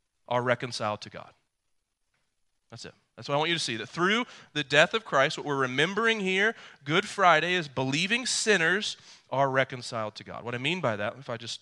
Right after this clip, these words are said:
dissected that sentence, that through the death of Christ, what we're speaking of is the actual historical, physical death of Jesus Christ,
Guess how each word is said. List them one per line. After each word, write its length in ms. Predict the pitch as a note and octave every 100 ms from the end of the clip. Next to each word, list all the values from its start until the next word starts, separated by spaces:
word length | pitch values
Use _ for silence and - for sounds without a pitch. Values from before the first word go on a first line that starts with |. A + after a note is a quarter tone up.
| _ _ _
dissected 520 | A#2 B2 D3+ C#3+ D3 C3+
that 160 | A2+
sentence, 540 | - C#3 A#2 B2+ C3+ - - -
that 140 | C#3+
through 260 | - E3 E3+
the 100 | C3+
death 280 | C#3 D3+ G3
of 100 | -
Christ, 380 | E3 B2 D3+
what 80 | C3
we're 80 | B2
speaking 400 | - F#3+ G3 E3+
of 80 | D3
is 100 | C3+
the 160 | C3+ -
actual 640 | C#3+ F3+ - - C#4+ D4+ - -
historical, 840 | - D3+ - - F3+ G3+ A3+ A#3+ A#3
physical 500 | - G3 G#3+ C4 A#3+
death 260 | F#3 F#3
of 200 | F3+ D3+
Jesus 480 | B2+ C#3 G3+ G#3+ A#3+
Christ, 480 | - D3 F2+ - -